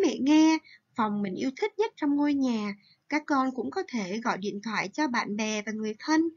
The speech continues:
để nói về căn phòng yêu thích nhất trong ngôi nhà của mình nhé. Cuối cùng,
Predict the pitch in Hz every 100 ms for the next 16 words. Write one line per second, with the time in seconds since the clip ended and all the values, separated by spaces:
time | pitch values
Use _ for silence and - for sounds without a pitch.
0 | - - - - 190 175 202 262 240 370
1 | 403 233 208 208 262 254 226 196 240 285
2 | 381 392 392 466 - 285 277 269 247 202
3 | 190 214 247 196 208 240 359 - _ -
4 | - _ _ 330 381 262 214